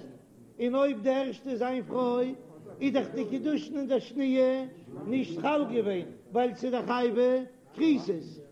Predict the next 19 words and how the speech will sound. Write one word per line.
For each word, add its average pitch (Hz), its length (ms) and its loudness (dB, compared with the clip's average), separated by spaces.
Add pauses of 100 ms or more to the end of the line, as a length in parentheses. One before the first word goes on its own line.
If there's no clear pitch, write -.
(340)
אבער 269 400 4
אין 262 100 -4
דער 254 100 0
שלישי 269 420 -6
איז, 277 420 -6 (480)
די 254 140 -2
שלישי 302 400 -2
איז 262 160 -6
דאך 240 180 -2
אין 269 140 -4
גאנצן 269 420 -6
נישט 254 200 -8
קיין 254 140 -2
חייבע, 254 600 2 (560)
איז 202 180 -6
די 226 180 -4
שלישי 254 380 -4
איז, 160 340 -10 (320)
יא, 262 140 4